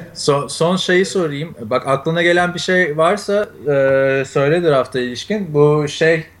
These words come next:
benim dikkatimi çekti. J J Watt'ın kardeşi geldi lige.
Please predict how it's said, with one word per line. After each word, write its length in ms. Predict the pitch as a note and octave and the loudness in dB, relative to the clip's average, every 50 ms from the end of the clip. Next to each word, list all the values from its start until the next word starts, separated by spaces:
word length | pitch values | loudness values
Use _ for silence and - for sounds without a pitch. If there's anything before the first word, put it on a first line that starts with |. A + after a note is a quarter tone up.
| _ _ _ _ A#2 | _ _ _ _ -6
benim 280 | A#2+ A#2+ A#2 A2+ A2 - - - - - - _ _ - _ _ _ _ | -4 -2 -2 -4 -4 -8 -14 -20 -20 -20 -20 _ _ -20 _ _ _ _
dikkatimi 460 | A#2 G2+ - B2 A2+ - A#2 A2+ A2 | -10 -4 -2 -2 0 0 -2 -4 -4
çekti. 460 | G#2+ - A2 G2+ G#2+ - - G2 G2 - - - _ _ _ _ _ _ _ _ _ _ | -2 -2 -2 -2 -2 -6 -6 -6 -6 -8 -12 -20 _ _ _ _ _ _ _ _ _ _
J 200 | - B2 B2 B2+ | 2 2 2 4
J 140 | B2 D3 D3 | 4 4 4
Watt'ın 280 | D3 C#3+ C#3+ D3 D#3+ | 4 2 0 0 -4
kardeşi 460 | D3+ D#3 C#3+ C#3 C#3 C#3+ C#3+ C#3+ - D#3 | -2 0 0 0 0 -2 -6 -8 -4 -2
geldi 400 | D3+ C3 A#2+ A2+ G#2+ G#2 G2+ G2+ | 0 0 0 -2 -2 -6 -6 -6
lige. 340 | G#2 G2+ A2 B2 D3+ F#3+ | -4 -2 -2 -2 -2 -4